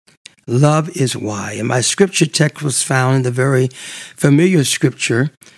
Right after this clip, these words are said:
in John three sixteen. "For God so loved the world that He gave His only begotten Son, that whosoever believeth in Him should not perish, but have everlasting life." Amen.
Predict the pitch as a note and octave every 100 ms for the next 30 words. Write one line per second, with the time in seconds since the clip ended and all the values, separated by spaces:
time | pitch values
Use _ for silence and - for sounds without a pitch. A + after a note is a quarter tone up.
0 | _ C3 A#2+ A2 C#3 A#2+ - B2+ A#2+ -
1 | A2+ - A#2+ G#2+ A#2+ C3 C#3+ D3 D3 -
2 | D3 D#3 C#3+ C#3+ D3 C3 C#3 C3 B2+ C3
3 | C3+ C3+ B2 C#3 D3 C3+ C3 C3+ B2+ A#2+
4 | A#2 - - F#2+ G2+ _ - - - -
5 | D#3 C#3 D#3 F3 E3 D3 C#3+ G3+ G3 -
6 | C3 A#2+ B2+ - D#4 D4+ E3+ C#3+ - C3
7 | A2+ G#2+ - - - - - - E3+ C3+
8 | D3+ D3+ F3+ G#3 G3 F3+ E3+ D3+ - C#3+
9 | C#3 D3 D#3 - - - - _ _ -
10 | - - _ - B2+ A#2+ C#3+ C3 -